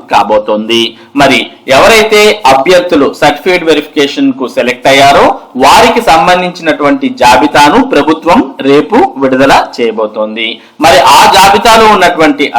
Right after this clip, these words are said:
అభ్యర్థులు సర్టిఫికెట్ వెరిఫికేషన్ కు ఇరవై ఒకటి లేదా ఇరవై రెండవ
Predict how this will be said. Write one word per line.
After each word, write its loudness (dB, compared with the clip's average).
అభ్యర్థులు -2
సర్టిఫికెట్ -2
వెరిఫికేషన్ -6
కు 2
ఇరవై 4
ఒకటి 0
లేదా 2
ఇరవై 2
రెండవ 0